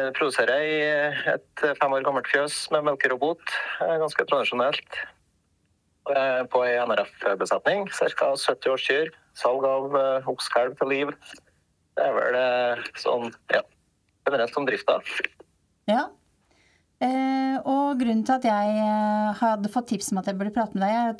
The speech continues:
Speaker 2: du hadde også noen tanker rundt det med veterinær, eh, vakt og veterinærdekninga.
Speaker 1: Mm.
Speaker 2: Ehm,
Speaker 1: Eh.
Speaker 2: vil du si noe?
Speaker 1: Ja, jeg kan si, si litt om det, og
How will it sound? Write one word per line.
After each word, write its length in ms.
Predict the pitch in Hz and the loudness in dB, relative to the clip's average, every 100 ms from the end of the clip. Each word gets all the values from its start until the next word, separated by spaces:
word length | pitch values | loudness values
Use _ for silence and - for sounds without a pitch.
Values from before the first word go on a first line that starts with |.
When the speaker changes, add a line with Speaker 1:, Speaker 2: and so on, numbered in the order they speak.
| 208 | -4
Speaker 2:
du 140 | 220 | -2
hadde 220 | 214 214 | -2 0
også 280 | 214 208 196 | 0 0 0
noen 140 | 220 233 | -2 0
tanker 380 | 247 165 - 180 | -2 -2 -4 -2
rundt 180 | 196 | -2
det 140 | 185 165 | -2 -2
med 160 | 165 | -2
veterinær, 720 | 170 180 202 190 156 156 160 165 | -2 -4 -2 -2 0 -2 -2 -2
eh, 720 | 165 165 165 165 165 170 165 | -2 -2 0 -2 -2 -4 -2
vakt 320 | 185 202 - | -2 -4 -6
og 60 | 196 | -4
veterinærdekninga. 1000 | 185 196 185 156 156 165 - 185 233 339 - _ _ _ _ _ _ _ - | -4 -2 -2 -2 -2 -6 -4 -2 0 -2 -6 _ _ _ _ _ _ _ -12
Speaker 1:
Mm. 260 | - - 180 _ _ _ _ | -8 -8 -12 _ _ _ _
Speaker 2:
Ehm, 500 | 208 202 202 202 202 | -2 -2 -2 -2 0
Speaker 1:
Eh. 220 | 202 - - - - | 2 2 -2 -6 -6
Speaker 2:
vil 120 | 220 | -2
du 60 | 233 | -2
si 200 | 226 190 | -2 0
noe? 360 | 190 190 196 - _ _ _ _ _ _ _ _ _ _ _ _ - _ - - | 0 0 -2 -6 _ _ _ _ _ _ _ _ _ _ _ _ -20 _ -14 -2
Speaker 1:
Ja, 140 | - 220 - | 0 0 0
jeg 80 | 208 | 0
kan 140 | 220 214 | 0 2
si, 140 | 202 208 226 226 226 220 214 | 2 2 2 2 2 0 0
si 120 | 196 190 | 0 0
litt 140 | 226 | -2
om 80 | 190 | 0
det, 120 | 175 185 196 | 0 2 0
og 560 | 202 190 185 185 180 | 0 0 0 0 -2